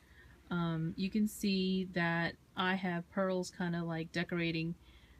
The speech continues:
the, um, some of the cups too. So if I pull the goodies out of this cup, which I will do,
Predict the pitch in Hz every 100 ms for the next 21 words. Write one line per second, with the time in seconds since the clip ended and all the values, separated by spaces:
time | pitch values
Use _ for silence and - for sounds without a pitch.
0 | - 170 180 170 - 160 156 156 151 -
1 | - 202 190 185 170 156 - - - 180
2 | 160 165 165 160 165 - - - - -
3 | 202 208 - 214 202 185 175 170 170 170
4 | 165 170 - 165 156 160 196 294 - -
5 | 156 160 - - - 170 - 165 196 196
6 | 180 165 165 165